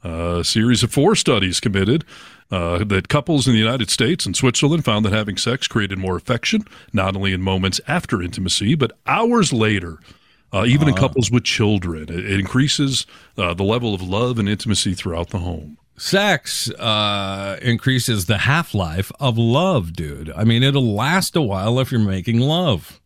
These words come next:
Speaker 1: Exactly. It boosts cognition. If you're looking for a good reason to energize your sex life as you get older, studies show that keeping your, uh, love life active into old age protects and improves your brain's executive functions and recall.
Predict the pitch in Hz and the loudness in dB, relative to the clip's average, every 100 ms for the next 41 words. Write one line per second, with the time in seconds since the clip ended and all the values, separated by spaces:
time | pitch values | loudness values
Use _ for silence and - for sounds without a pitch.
0 | _ _ - - 98 - 113 202 - _ | _ _ -18 -10 -8 -2 2 0 -2 _
1 | _ _ - 101 92 120 - - - 131 | _ _ -6 -4 0 0 2 -2 -2 -2
2 | 156 131 185 - 226 160 90 - _ - | 0 0 2 2 4 4 2 -4 _ -4
3 | 98 107 117 127 104 123 117 135 - 127 | 2 4 4 4 2 4 4 4 4 2
4 | - 135 123 131 139 107 - 143 - 139 | 4 2 2 0 0 -4 -4 -4 -6 -6
5 | 156 - 104 107 107 151 220 - - 104 | -6 -2 0 2 2 2 0 -2 0 2
6 | 95 - 117 120 - 117 117 98 95 - | 0 2 4 2 2 0 2 0 -2 -10
7 | - - 90 87 85 87 113 110 117 104 | -16 -10 -6 -4 -4 0 0 2 2 2
8 | - 127 131 - 139 165 107 90 113 113 | 0 -2 -2 0 2 2 0 -2 -2 0
9 | 117 113 120 123 120 - - 147 160 - | 2 2 2 2 0 -2 0 0 0 0
10 | 117 95 - 131 151 113 95 107 127 139 | -2 -2 2 2 4 0 2 2 4 2
11 | 127 - - - - 98 95 101 160 - | 0 -6 -18 -14 -6 -4 0 0 0 0
12 | 156 170 - 135 147 - 139 135 139 - | 2 2 0 0 0 0 4 6 4 4
13 | 117 117 92 107 139 - 101 82 78 | 4 4 4 2 0 0 0 0 -4